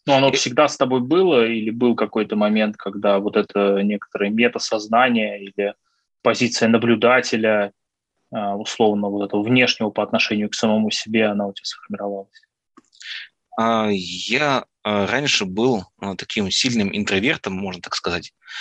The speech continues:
Speaker 2: И,
Speaker 1: Мгм.
Speaker 2: м, это был мой образ жизни, что ли, анализировать самого себя. А потом как-то и ушел немножко. Так щас уже сложно сказать, что я чистый интроверт, но вот, не знаю.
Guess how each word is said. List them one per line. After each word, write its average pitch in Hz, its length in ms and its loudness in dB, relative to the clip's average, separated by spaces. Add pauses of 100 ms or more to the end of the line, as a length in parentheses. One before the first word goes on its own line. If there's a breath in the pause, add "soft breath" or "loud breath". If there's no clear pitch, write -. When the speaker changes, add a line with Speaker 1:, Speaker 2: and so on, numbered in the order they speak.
(240 loud breath)
Speaker 2:
И, 120 500 4
Speaker 1:
Мгм. - 20 2 (1080)
Speaker 2:
м, 98 1080 -6 (140)
это - 220 0
был 117 260 2
мой 117 220 4
образ 113 440 0
жизни, 131 300 0
что - 260 0
ли, 92 160 -2 (300 loud breath)
анализировать 104 640 0
самого 101 300 -2
себя. 95 380 0 (420 loud breath)
А 101 240 0
потом 113 480 -2 (240)
как-то - 300 -6
и 95 280 -4 (360 soft breath)
ушел 123 360 0
немножко. 101 360 -2
Так - 140 -6
щас - 420 -4
уже 117 160 0
сложно 131 320 0
сказать, - 180 0
что - 120 -4
я 98 60 0
чистый - 300 -4
интроверт, 190 520 -4
но 190 440 -4 (540 loud breath)
вот, - 240 -12 (1200 loud breath)
не 90 100 -6
знаю. 92 320 -4